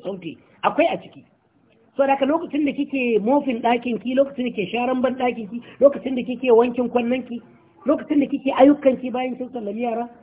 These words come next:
sun tafi makaranta, ke kuma handset ɗin ki na nan rataye wani wuri yana ta karanta miki Alƙur'ani, wataƙila ma sura da kuke ce makaranta kike maimaitawa. Idan aka yi haka an ci wani lokaci ko ba a ci ba. To shi yasa Allah Ta'ala yake ta rantsuwa da lokuta don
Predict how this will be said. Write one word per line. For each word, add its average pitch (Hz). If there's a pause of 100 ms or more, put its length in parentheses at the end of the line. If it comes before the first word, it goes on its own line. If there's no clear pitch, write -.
sun 254
tafi 220
makaranta, 233 (340)
ke 226
kuma 226
handset 247
ɗin 220
ki 214
na 190
nan 240
rataye 202
wani 202
wuri 214 (260)
yana 190
ta 185
karanta 190
miki 185
Alƙur'ani, 180 (200)
wataƙila 208
ma 269
sura 277
da 190
kuke 208
ce 208
makaranta 202
kike 180
maimaitawa. 120 (1000)
Idan 175
aka 240
yi 220
haka 214
an 202
ci 220
wani 190
lokaci 196
ko 196
ba 185
a 123
ci -
ba. 135 (360)
To 208
shi 214
yasa 294
Allah 262
Ta'ala 254
yake 240
ta 226 (240)
rantsuwa 254
da 196
lokuta 175 (500)
don 262